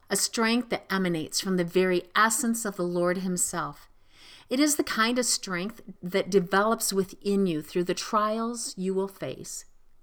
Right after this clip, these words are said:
You must face them with the presence of God living within you, His mighty power working through you. Remember, dear one,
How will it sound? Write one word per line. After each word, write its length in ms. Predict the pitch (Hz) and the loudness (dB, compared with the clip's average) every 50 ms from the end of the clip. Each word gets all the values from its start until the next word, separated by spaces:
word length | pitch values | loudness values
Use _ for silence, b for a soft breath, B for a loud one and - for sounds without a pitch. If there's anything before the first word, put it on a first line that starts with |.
| - - - - - - - - - | -20 -20 -20 -20 -20 -20 -20 -12 -8
You 140 | 208 208 | -4 -2
must 260 | 214 240 240 - - - | 0 0 0 -2 -4 0
face 320 | - 185 202 226 220 - | 2 2 2 2 0 -2
them 160 | - 190 180 | -4 -4 -4
with 120 | 165 175 - | -6 -6 -8
the 80 | 170 | -10
presence 440 | - - 185 180 175 - 185 180 - | -8 -4 -4 -2 -2 -2 -4 -4 -4
of 120 | 185 180 | -4 -4
God 200 | - 180 185 185 | -4 -2 -2 -2
living 300 | 180 185 196 196 202 196 | 0 2 2 2 2 0
within 380 | 180 175 - - - 165 190 202 | -2 -4 -6 -8 -8 -6 -4 -4
you, 220 | 196 135 92 - - _ _ _ _ | -4 -6 -8 -10 -14 _ _ _ _
His 280 | - 233 254 247 247 | 0 2 2 2 2
mighty 320 | 214 208 - - 202 226 226 | 2 2 2 2 2 0 -2
power 520 | 233 - - 208 202 196 170 151 147 147 - - - | -4 -4 0 2 2 2 0 -2 -6 -10 -14 -18 -10
working 460 | - 170 190 208 196 - 170 156 139 143 | -2 2 2 2 2 0 -6 -8 -8 -8
through 220 | - - - 175 | -8 -4 -2 0
you. 320 | 175 165 147 127 - - - - - - _ _ _ _ - - - - | 0 0 -2 -6 -10 -12 -20 -20 -20 -20 _ _ _ _ -20 -20 -12 -6
Remember, 420 | - 208 202 190 180 170 160 165 | -2 0 0 0 0 -2 -4 -6
dear 240 | 170 - - 175 170 | -6 -4 -4 -4 -4
one, 320 | 165 170 156 143 - 175 | -4 -6 -6 -6 -8 -10